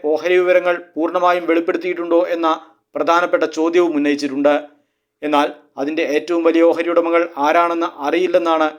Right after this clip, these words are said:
അദാനി ഗ്രൂപ്പിൻ്റെ മറുപടി. നിയമത്തിൻ്റെ സാങ്കേതികതകൾ പറഞ്ഞുകൊണ്ടുള്ള പ്രതിരോധത്തിൽ നിന്ന് മനസ്സിലാക്കാനാവുന്നത് വിനോദ് അദാനി അദാനി ഗ്രൂപ്പുമായി ബന്ധമുള്ള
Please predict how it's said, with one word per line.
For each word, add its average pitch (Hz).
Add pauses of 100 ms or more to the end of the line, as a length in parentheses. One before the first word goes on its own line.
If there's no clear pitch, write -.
(120)
അദാനി 151
ഗ്രൂപ്പിൻ്റെ 143
മറുപടി. 143 (960)
നിയമത്തിൻ്റെ 185 (180)
സാങ്കേതികതകൾ 175
പറഞ്ഞുകൊണ്ടുള്ള 175
പ്രതിരോധത്തിൽ 175
നിന്ന് 170
മനസ്സിലാക്കാനാവുന്നത് 170 (480)
വിനോദ് 170
അദാനി 175 (320)
അദാനി 170
ഗ്രൂപ്പുമായി 170
ബന്ധമുള്ള 165